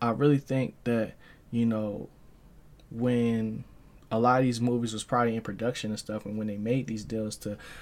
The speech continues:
put these movies on H B O,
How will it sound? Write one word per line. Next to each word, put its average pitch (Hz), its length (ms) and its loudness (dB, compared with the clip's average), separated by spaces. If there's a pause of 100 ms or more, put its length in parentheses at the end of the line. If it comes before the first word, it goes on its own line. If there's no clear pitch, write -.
(240)
put 123 320 4 (400)
these 117 180 -2
movies 113 520 -2
on 117 160 0
H 113 240 -4
B 110 180 -2
O, 104 220 -4